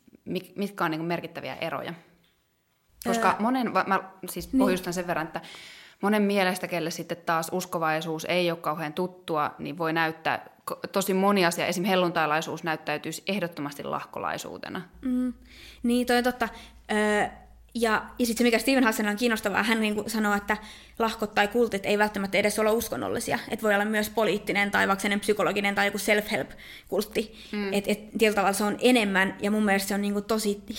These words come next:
Speaker 2: hyvä mittari se, että et jos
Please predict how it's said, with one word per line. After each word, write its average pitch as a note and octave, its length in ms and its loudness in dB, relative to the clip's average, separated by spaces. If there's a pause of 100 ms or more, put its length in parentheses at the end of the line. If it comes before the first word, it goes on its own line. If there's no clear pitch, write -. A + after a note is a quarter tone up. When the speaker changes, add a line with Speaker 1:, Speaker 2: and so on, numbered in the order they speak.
Speaker 2:
hyvä G3 240 6
mittari G3+ 460 -4
se, G3+ 200 0
että G3 280 -2 (600)
et - 240 -6 (200)
jos B3 500 2